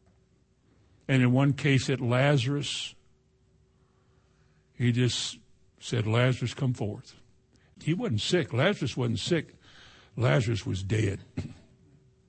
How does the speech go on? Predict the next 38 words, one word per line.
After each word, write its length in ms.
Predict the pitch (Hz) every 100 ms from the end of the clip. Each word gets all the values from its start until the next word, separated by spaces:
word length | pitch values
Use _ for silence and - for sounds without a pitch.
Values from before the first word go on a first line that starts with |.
| _ _ _ _ - -
And 120 | 123 135
when 80 |
he 60 | 135
came 260 | - 170 160
back 300 | 170 147 -
to 80 |
life, 400 | 135 190 147 135
whatever 320 | 151 156 131 -
caused 320 | 160 160 135
him 140 | 127
to 60 | 120
die 460 | 160 190 147 151 -
was 220 | 143 123
gone 340 | 120 151 135 131
too. 300 | 247 262 - - _ _ - _ _ - - - _ _ _ -
And 140 | 127
Jesus 360 | 117 220 220 160
didn't 260 | 190 190
touch 280 | - 285 -
him. 60 | 156
He 60 |
just 120 | 160 -
said, 180 | 160 - - -
"Lazarus, 580 | 135 180 233 214 247 -
come 300 | - 214 196
forth." 440 | 220 202 117 - 139
And 220 | 131 127
he 180 | 120 123
came 340 | - 123 123
out 160 | 127 143
of 80 | 151
that 200 | 175 160
grave. 240 | 226 143
It 60 | -
took 160 | 220
him 120 | 415 381
a 60 |
while. 360 | 135 127 196